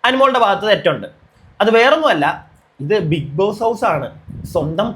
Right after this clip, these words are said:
കുടുംബമല്ല. സ്വന്തം നമ്മുടെ വീട്ടിലെ നമ്മുടെ കുളിക്കുന്ന നമ്മുടെ ബാത്റൂമിൽ ഇരിക്കുന്ന ബക്കറ്റ് നമുക്ക് വെ-, മുക്കിയിടാം. ആ ബാത്റൂമിൽ വീട്ടിലെ ആൾക്കാർ മൂന്നാല് പേരുള്ള അവരായിരിക്കും ചിലപ്പോൾ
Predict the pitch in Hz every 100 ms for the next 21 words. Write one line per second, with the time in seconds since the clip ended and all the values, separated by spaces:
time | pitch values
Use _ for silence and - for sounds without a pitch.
0 | 165 165 180 196 247 208 156 147 - -
1 | _ _ - 143 160 220 277 262 262 269
2 | 247 226 262 254 226 240 247 247 233 220
3 | 233 226 240 220 226 233 226 220 226 226
4 | 220 214 226 214 - 208 220 214 208 220
5 | 220 208 240 226 - 247 202 147 - -
6 | - 190 196 196 208 220 202 196 170 233
7 | 220 208 202 214 202 202 208 208 208 208
8 | 202 196 208 202 202 202 190